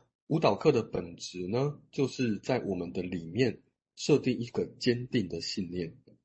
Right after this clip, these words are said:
就是相信我们可以不断地进步。但是，那跳，跳一段哦，就是发-，他，这，这个，这一段呢，其实我，我是，我是从那个，有一个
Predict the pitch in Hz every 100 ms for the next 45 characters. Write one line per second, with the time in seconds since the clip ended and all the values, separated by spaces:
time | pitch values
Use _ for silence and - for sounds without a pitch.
0 | _ _ _ 110 - 90 82 - 123 120
1 | 117 87 82 82 - 95 87 - 98 -
2 | 117 92 87 - 107 82 80 82 - _
3 | _ _ _ - - _ - 131 139 117
4 | 104 - - _ - 110 104 127 95 -
5 | 104 120 90 82 90 98 110 104 - 131
6 | 120 - - 170 - 190 135 165 120 135
7 | 98 87 98 107 90 - 95 120 113 -
8 | - _ 95 113 123 90 90 95 90 85
9 | 85 90 113 92 82